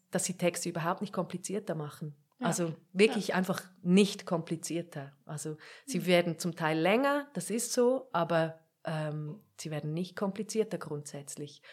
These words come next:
Speaker 1: Es
Speaker 2: Mhm.
Speaker 1: gibt nur immer diese, in diesen polemisch geführten Diskussionen, in, in Deutschland vor allem, wird die Debatte sehr, ja, polemisch geführt, finde ich,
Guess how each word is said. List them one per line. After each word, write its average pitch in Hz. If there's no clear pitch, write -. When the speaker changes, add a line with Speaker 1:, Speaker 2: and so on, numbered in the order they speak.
Speaker 1:
Es 262
Speaker 2:
Mhm. -
Speaker 1:
gibt 196
nur 208
immer 208
diese, 185
in 170
diesen 175
polemisch 196
geführten 196
Diskussionen, 196
in, 175
in 160
Deutschland 208
vor -
allem, 196
wird 160
die 160
Debatte 160
sehr, 170
ja, 175
polemisch 185
geführt, 160
finde 185
ich, -